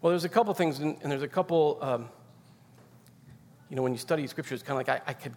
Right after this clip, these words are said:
kinda get off on this tangent for quite a while, and unfortunately I probably did, but let me see if I can't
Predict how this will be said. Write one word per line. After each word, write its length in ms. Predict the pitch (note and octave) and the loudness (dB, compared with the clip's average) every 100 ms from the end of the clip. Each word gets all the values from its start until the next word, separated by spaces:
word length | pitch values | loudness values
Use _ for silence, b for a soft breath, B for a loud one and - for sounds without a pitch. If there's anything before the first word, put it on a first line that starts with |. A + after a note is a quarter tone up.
| - | -8
kinda 240 | D#3 C3 | -4 -4
get 160 | A#2+ B2+ | -2 2
off 240 | C#3 - | 2 0
on 80 | A#2 | -4
this 120 | C3+ | -6
tangent 380 | - C3 A#2 G#2 | -4 -6 -6 -10
for 80 | A2+ | -10
quite 280 | - C3 | -2 -2
a 40 | A2+ | 0
while, 440 | C3+ B2+ B2 B2 | 0 2 0 -2
and 100 | A#2+ | -6
unfortunately 520 | A#2+ A#2+ D#3 C#3 B2+ A#2 | -8 -8 -8 -8 -6 -8
I 20 | |
probably 280 | C3+ B2 A2+ | -6 -6 -4
did, 340 | D3 B2 - | -2 -2 -2
but 240 | D3 B2+ B B B B - | -2 -2 B B B B -6
let 100 | C#3+ | -4
me 60 | |
see 120 | C3 | -2
if 40 | C3+ | -2
I 80 | B2+ | -4
can't 300 | - C3 | -4 -8